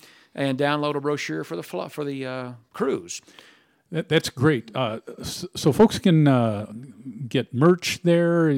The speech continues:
Speaker 2: get your latest C Ds, find out about these trips, find out about your tour schedule, I'm
Speaker 1: Mm-hmm.
Speaker 2: sure. Before we, uh, have to leave, remind us one more time of your great band.
Speaker 1: The Radio Ramblers.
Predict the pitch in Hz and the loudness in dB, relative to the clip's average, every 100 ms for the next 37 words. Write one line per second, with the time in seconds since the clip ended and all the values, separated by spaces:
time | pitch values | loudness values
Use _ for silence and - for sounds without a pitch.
0 | 120 120 131 - 120 123 104 - 117 165 | 0 -2 -2 0 2 2 2 0 2 4
1 | 175 - 147 131 127 127 127 - 120 107 | 2 0 0 2 2 0 -2 -2 -4 -4
2 | - 170 - - - - 180 175 160 131 | 0 0 0 -14 -18 0 2 4 4 2
3 | 127 - 95 - 143 127 - 117 135 151 | -2 -2 -2 6 6 6 2 -2 -2 -4
4 | 117 101 - - 117 147 - - - - | -6 -8 -8 -2 -2 -2 -8 -20 -20 -20
5 | - - - 160 277 262 214 180 165 - | -20 -4 4 6 8 6 6 4 0 -6
6 | - 143 131 127 120 110 185 165 147 180 | -6 -2 0 -2 -4 2 2 2 0 2
7 | 139 113 - - - 147 160 220 262 226 | 2 0 -4 -20 -6 0 2 4 4 4
8 | - 156 196 196 185 170 139 - - 170 | 0 -2 0 2 2 0 -2 -6 -2 0
9 | 165 160 135 131 147 135 123 117 - 170 | 0 -2 -4 0 4 4 2 -2 2 4
10 | 151 - 117 92 92 92 - - - - | 4 0 -2 -2 -10 -12 -16 -20 -20 -20
11 | - 165 185 233 208 208 196 190 190 147 | -8 -4 -2 0 0 0 0 -2 -2 -4
12 | 107 80 - - | -8 -14 -16 -16